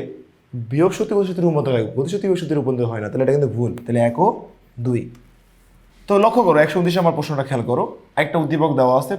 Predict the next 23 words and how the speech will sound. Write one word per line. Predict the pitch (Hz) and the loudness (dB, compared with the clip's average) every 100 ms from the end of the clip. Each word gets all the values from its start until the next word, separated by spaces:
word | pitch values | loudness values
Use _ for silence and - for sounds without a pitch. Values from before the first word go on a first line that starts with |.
| - | -4
পুরোটা | 147 139 143 | -4 -2 -2
হচ্ছে | 143 127 | -2 -4
হাইট | 131 131 | -4 -2
ষাট | 143 127 | -4 -4
মিটার, | 120 151 180 | -4 -6 -4
এটা | 123 131 | -4 -4
চল্লিশ | 127 131 127 | -4 -4 -4
মিটার, | 135 175 - 131 | -8 -8 -6 -6
এ | 135 | -4
বিন্দুর | 135 123 131 | -4 -4 -4
হাইট | 131 127 | -6 -8
সর্ব | 131 127 127 | -8 -6 -6
উপরে, | 127 165 226 - - - | -6 -6 -6 -10 -20 -6
বি | 127 131 | -2 -2
বিন্দুর | 135 131 | -2 -2
একটা | 131 | -4
হাইট | 139 165 | -6 -4
চল্লিশ | 143 123 120 | -2 -2 -4
মিটার। | 104 92 - _ _ _ - | -10 -10 -16 _ _ _ -4
আচ্ছা, | - - - _ _ 147 | -4 -10 -20 _ _ -2
এম | 147 | 0
দুই | 143 127 | -2 0
কেজি, | 117 | -2